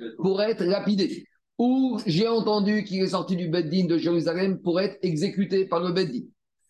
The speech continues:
Là, tu peux épouser la femme de ce monsieur. Par contre, si quelqu'un vient nous dire qu'il a vu un monsieur qui était sorti du tribunal de Paris pour l'emmener à la place de la République pour le guillotiner,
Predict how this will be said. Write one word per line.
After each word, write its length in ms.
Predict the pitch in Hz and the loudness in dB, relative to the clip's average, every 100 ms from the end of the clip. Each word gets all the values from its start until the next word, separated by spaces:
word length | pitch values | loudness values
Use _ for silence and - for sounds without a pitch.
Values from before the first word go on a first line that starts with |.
| _ | _
Là, 480 | 131 180 233 302 247 | 0 2 2 0 -4
tu 160 | - 196 | -4 -2
peux 200 | 208 226 | 0 0
épouser 340 | - 196 185 | 0 -2 0
la 160 | 208 196 | 0 0
femme 180 | 220 214 | 0 0
de 80 | 190 | 0
ce 140 | 196 | 0
monsieur. 360 | 190 - - - | 0 -2 -8 -6
Par 160 | 170 - | -4 -2
contre, 260 | 160 - - - _ - | -2 -4 -16 -20 _ -8
si 300 | 220 254 214 | 0 0 0
quelqu'un 320 | 220 196 220 | -2 0 2
vient 120 | 214 | 2
nous 120 | 208 | 0
dire 220 | 185 208 202 | 0 -2 -2
qu'il 220 | 196 185 | -4 0
a 120 | 190 | 0
vu 440 | 190 226 147 - _ - | 2 0 -2 -8 _ -2
un 140 | 185 | 0
monsieur 400 | 208 202 - 202 | 0 -2 -4 -6
qui 160 | 160 190 | -4 -4
était 140 | 185 | -2
sorti 260 | 170 160 196 | -2 -2 -2
du 100 | 180 | -2
tribunal 400 | - 185 185 170 | -2 -2 0 0
de 80 | 170 | 0
Paris 340 | 175 180 165 | 0 0 0
pour 160 | 160 160 | 0 0
l'emmener 240 | 170 175 | 0 2
à 100 | 165 | 2
la 100 | 156 | 0
place 360 | 147 165 156 - | 0 0 0 0
de 100 | 165 | 0
la 160 | 156 156 | 2 2
République 480 | 151 160 160 151 | 0 0 0 -2
pour 120 | 139 151 | 0 0
le 60 | |
guillotiner, 760 | 135 165 160 151 151 202 226 | 0 0 -2 -2 -2 -2 -2